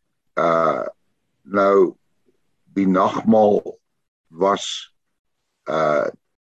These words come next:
hulle was eintlik maar deel van 'n ete toe hulle dit gehou het. Hulle het dit nie gehou soos, soos ons vandag. Eh,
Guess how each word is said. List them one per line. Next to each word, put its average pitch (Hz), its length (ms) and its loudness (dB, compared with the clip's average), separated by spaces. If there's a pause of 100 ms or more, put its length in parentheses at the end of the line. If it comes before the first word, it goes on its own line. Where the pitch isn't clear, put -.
(140)
hulle 110 200 2
was 127 280 -2
eintlik 143 280 2
maar 131 160 2
deel 127 260 4
van 107 220 -2
'n 101 80 0
ete 139 460 2
toe 87 180 2
hulle 101 220 2
dit 101 220 2 (240)
gehou 85 380 2
het. - 160 -6 (140)
Hulle 85 260 -2
het 117 140 0 (220)
dit 104 180 -4
nie 139 120 -2
gehou 80 320 0
soos, - 400 -4 (380)
soos 117 240 -2
ons 127 420 0
vandag. 82 500 0 (720)
Eh, 73 340 0